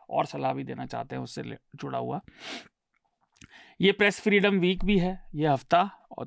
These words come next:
तो हमारे election fund आप सभी ने भर दिए, उसके बहुत बहुत धन्यवाद। और News Laundry का एक offer है कि आप हम दोनों का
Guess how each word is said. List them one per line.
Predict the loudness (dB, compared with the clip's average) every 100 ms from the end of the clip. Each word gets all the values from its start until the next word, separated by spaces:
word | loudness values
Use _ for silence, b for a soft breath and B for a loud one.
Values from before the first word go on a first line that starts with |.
| 0
तो | 4 4 4 2 -2 -4 -10 _ _ _ B B B B
हमारे | 4 6 6
election | 2 0 -2 4
fund | 4 6
आप | 4 4
सभी | 0 2 4
ने | 4
भर | 2
दिए, | 0 -2
उसके | -4 -8
बहुत | -2 0 0
बहुत | 0 0
धन्यवाद। | -2 -4 0 0 0 _ _ B B B B B _
और | 6 8 10 8 6 2 _ _ _ _ 4
News | 8 8
Laundry | 6 6 4
का | 4
एक | 2 4
offer | 4 6 4 4
है | 2 -2 -4 -2
कि | -2 -2 -8 _ _ 2
आप | 6 6 4 -6 _ _ _ _ _ _ b b b b b b b b
हम | 4 6
दोनों | 6 6
का | 6 6 4 0